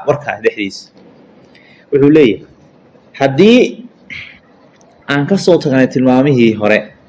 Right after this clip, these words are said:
shanta tilmaamood oo hadhay waxay ku xiran tahay tilmaantan meesha taalla. Haddii ficil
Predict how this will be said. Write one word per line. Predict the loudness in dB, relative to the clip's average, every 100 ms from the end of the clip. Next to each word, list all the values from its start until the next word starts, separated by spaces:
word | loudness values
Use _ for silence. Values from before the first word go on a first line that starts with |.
| _ _ _ _ _
shanta | -2 0 0 -2
tilmaamood | -2 0 2
oo | 0
hadhay | 0 -2 -2 -4 _ _ _ _ _ _
waxay | 0 2
ku | 0
xiran | -2 -2 -2 -4
tahay | -8 -4 -2 -2 -8 -16 _ _ _ _ -4
tilmaantan | -2 -2 -2 -4 -4
meesha | 0 2 2
taalla. | -2 -6 -4 -4 -4 -12 _ _ -10 -10 -18 _ _ _ _ _ _ _ _ _ _ _ _ _ _ _ _ _ _ _ _ _ _ _ -8
Haddii | 0 2
ficil | 2 0 2